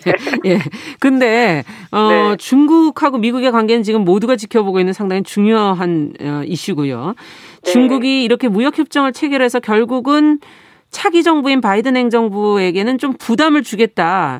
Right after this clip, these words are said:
Speaker 2: 좀 힘들게
Speaker 1: 네.
Speaker 2: 하겠다, 이런 얘기인가요?
Speaker 1: 네, 맞습니다. 그 지난번에 한번 소개를 해드렸는데요. 조 바이든 당선인이 차기 미국 행정부는 트럼프 행정부와는 달리 동맹국들과 협력을 통해서 중국을 압박하겠다.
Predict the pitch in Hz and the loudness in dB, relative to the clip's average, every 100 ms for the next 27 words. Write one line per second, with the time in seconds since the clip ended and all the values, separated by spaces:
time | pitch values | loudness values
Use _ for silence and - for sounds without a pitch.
0 | - 233 311 349 339 302 370 254 - 196 | -4 0 2 2 2 2 0 -2 -4 -2
1 | 277 277 220 160 165 151 135 139 254 _ | 0 2 2 2 0 0 -4 -8 -10 _
2 | _ _ _ - 196 151 - - 160 165 | _ _ _ -4 -4 -4 -8 -14 -4 -4
3 | 151 - - - - - 247 277 285 269 | -4 -10 -20 -12 -10 -6 -2 0 0 -2
4 | 240 220 - 247 262 254 220 185 156 180 | -2 -6 -6 -6 -4 -4 -4 -6 -6 0
5 | 226 135 - - - - 240 247 214 202 | 0 -2 -10 -20 -14 -4 0 2 0 0
6 | 214 - 175 196 175 165 240 311 - - | -4 -6 -8 -8 -6 -6 -6 -8 -12 -20
7 | - - - - 277 - 170 175 202 226 | -20 -18 -6 -4 -4 -6 -10 -10 -10 -6
8 | 208 - 165 208 175 139 - 302 285 262 | -6 -6 -6 -4 -4 -6 -2 -2 -2 -10
9 | 240 226 202 196 185 - 160 240 302 - | -6 -6 -2 -2 -2 -8 -4 -4 -6 -16
10 | - _ _ - 196 233 277 254 - 175 | -20 _ _ -12 -10 -6 -6 -6 -8 -10
11 | 147 196 180 - _ _ - 330 311 320 | -2 0 0 -4 _ _ -10 -8 -2 0
12 | 285 254 214 180 175 262 - 190 170 196 | -2 -4 -8 -8 -4 -6 -6 -14 -6 -4
13 | 262 - - - - 247 226 233 - 170 | -4 -8 -16 -12 -4 -4 -4 -8 -4 -4
14 | 135 | -4